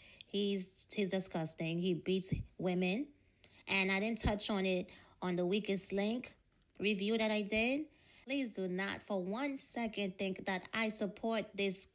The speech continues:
clown. I don't. I will never buy any music. I don't even buy music. I don't support these entertainers because we know what they, the, the, listen,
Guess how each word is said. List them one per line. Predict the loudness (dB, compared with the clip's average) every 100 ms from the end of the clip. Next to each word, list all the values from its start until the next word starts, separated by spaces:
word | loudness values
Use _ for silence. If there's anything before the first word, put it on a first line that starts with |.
| -4
clown. | -2 0 0 -2 -4 -10 -16 -6 -2
I | -2 -2 -4
don't. | -2 -2 -2 -2
I |
will | 0 0
never | 0 -2 -2 -4
buy | -4 -4 -2 -4 -8 -16 -6
any | -2 0 2
music. | 2 2 0 0
I |
don't | 0 2
even | 2 0
buy | 0 0 0 -2 -8 _
music. | -2 0 0 -2 -2 -10 _ _ -8
I | -4
don't | -2 -2
support | -2 -4 -2 -2 -2 0
these | 0 0 -2 -6 -6
entertainers | -2 2 2 0 0 2 2 2 0
because | -2 -2 0 0 0
we | 0
know | 0 0
what | 0 -2
they, | 0 0 0 -4 -16 -16 -4
the, | -2 -2 -6
the, | -8 -4 0
listen, | 0 0 -4 -4 -6 -10